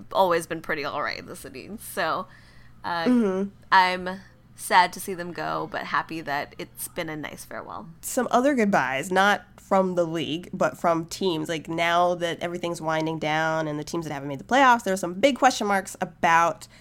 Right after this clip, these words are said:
Speaker 2: big name players. First up, Erik Karlsson. So, in the Ottawa Senators' last home game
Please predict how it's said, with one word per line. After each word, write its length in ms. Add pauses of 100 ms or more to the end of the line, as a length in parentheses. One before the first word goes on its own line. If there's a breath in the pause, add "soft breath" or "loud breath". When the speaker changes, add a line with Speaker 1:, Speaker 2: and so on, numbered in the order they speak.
(220 soft breath)
Speaker 2:
big 180
name 160
players. 500 (560 soft breath)
First 340
up, 240 (120)
Erik 220
Karlsson. 480 (100)
So, 500 (800 loud breath)
in 420
the 540
Ottawa 220
Senators' 420
last 520
home 300
game 420